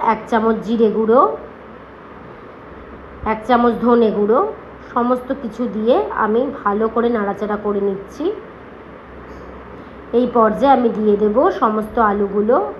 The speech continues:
আলুগুলো দিয়ে আমি আবারও ভালো করে নাড়াচাড়া করে ঢাকা চাপা দিয়ে রেখে দেব পাঁচ মিনিট। দেখুন,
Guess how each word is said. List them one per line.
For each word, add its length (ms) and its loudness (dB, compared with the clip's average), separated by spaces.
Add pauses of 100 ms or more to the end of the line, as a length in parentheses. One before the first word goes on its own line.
(500)
আলুগুলো 440 2 (120)
দিয়ে 240 2 (200)
আমি 140 2 (120)
আবারও 300 2 (140)
ভালো 240 0
করে 140 0 (100)
নাড়াচাড়া 440 -4 (100)
করে 240 0 (760)
ঢাকা 320 2
চাপা 300 2
দিয়ে 200 4
রেখে 200 0
দেব 180 0 (160)
পাঁচ 160 2 (140)
মিনিট। 320 0 (1120)
দেখুন, 340 2